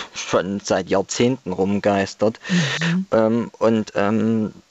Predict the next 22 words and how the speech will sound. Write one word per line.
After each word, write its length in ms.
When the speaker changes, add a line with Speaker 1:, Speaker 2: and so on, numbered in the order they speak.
Speaker 1:
ja, 160
und 180
das 140
ist 160
eben 180
das, 220
man 260
versucht, 500
das, 220
äh, 140
aufrechtzuerhalten. 920
Und, 360
äh, 180
das 120
Schlimmste, 300
was 120
ich 100
damals 400
gehört 400
habe, 320
war, 260
ähm, 500